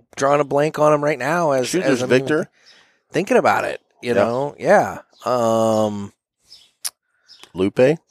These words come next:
Speaker 1: We said Lupe.
Speaker 2: We said, you said Lupe? Okay.
Speaker 1: Yeah. Well, you, I think you said Lupe.
Speaker 2: Did I say Lu-, did we say Lupe?
Speaker 1: We said Lupe.
Speaker 2: I, you must have said Lupe. I don't think I said Lupe.
Speaker 1: Dick Smoke Ryan?
Speaker 2: Yeah.
Speaker 1: Um,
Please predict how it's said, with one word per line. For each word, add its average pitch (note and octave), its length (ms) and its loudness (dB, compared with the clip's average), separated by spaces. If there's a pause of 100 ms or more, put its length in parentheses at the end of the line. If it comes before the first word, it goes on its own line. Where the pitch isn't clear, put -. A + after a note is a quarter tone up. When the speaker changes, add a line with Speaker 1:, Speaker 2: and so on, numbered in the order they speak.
(480)
Speaker 1:
We G2 80 -8
said F#2+ 200 -4
Lupe. F2+ 220 -16 (280)
Speaker 2:
We G#2+ 80 2
said, A2 240 2
you A#2 100 4
said A#2 200 2
Lupe? A#2+ 160 4
Okay. - 320 0
Speaker 1:
Yeah. - 240 -14
Well, G#2 140 -8
you, F3+ 220 -8 (140)
I - 60 -6
think - 260 -12
you D#3+ 100 -14
said - 240 -8
Lupe. F#2+ 240 -16
Speaker 2:
Did - 120 0
I A2+ 40 2
say - 180 -2
Lu-, C3 240 0 (680)
did F#2+ 120 -6
we C3 80 -6
say - 160 -2
Lupe? F4 240 -2 (240)
Speaker 1:
We G#2+ 80 -12
said - 200 -6
Lupe. G2 220 -12 (500)
Speaker 2:
I, G#2 140 2
you B2+ 260 2
must C4+ 220 2
have A#2+ 100 -4
said F#2+ 160 2
Lupe. E2+ 240 -6
I C#2+ 100 -8 (600)
don't A#2 140 -10
think F#3 140 -14
I D3 40 -4
said D3+ 240 -10
Lupe. D3+ 100 -10
Speaker 1:
Dick C#3+ 120 2
Smoke C3+ 300 -2
Ryan? C3 440 2 (200)
Speaker 2:
Yeah. A#2+ 200 2 (1400)
Speaker 1:
Um, G2+ 720 -6